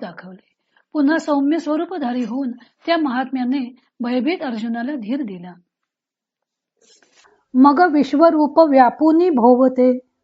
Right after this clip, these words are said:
जे दिव्य तेज प्रगटले होते, तेची सामावले मागुते कृष्ण रूपी तये.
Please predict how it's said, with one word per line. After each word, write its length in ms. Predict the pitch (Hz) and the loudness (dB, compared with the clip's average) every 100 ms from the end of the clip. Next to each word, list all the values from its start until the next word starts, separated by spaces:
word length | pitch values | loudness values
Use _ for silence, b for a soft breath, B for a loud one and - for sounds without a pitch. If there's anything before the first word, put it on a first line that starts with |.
| _ _ - 254 | _ _ -2 4
जे 180 | 311 | 4
दिव्य 400 | 302 277 269 302 | 6 6 6 6
तेज 320 | 320 311 294 330 | 4 4 4 2
प्रगटले 600 | 330 240 247 247 277 302 | 2 2 2 2 2 2
होते, 480 | 302 269 247 240 233 _ _ _ _ | 2 2 0 -2 -4 _ _ _ _
तेची 340 | 294 294 294 381 | 4 4 6 4
सामावले 680 | 302 262 269 285 269 269 262 | 4 6 6 4 4 4 4
मागुते 760 | 233 214 233 254 311 277 302 _ _ - | 2 2 0 2 4 2 0 _ _ -4
कृष्ण 380 | 233 214 285 | -2 0 4
रूपी 420 | 311 247 202 285 311 | 4 2 2 2 2
तये. 380 | 233 185 180 | 0 -6 -8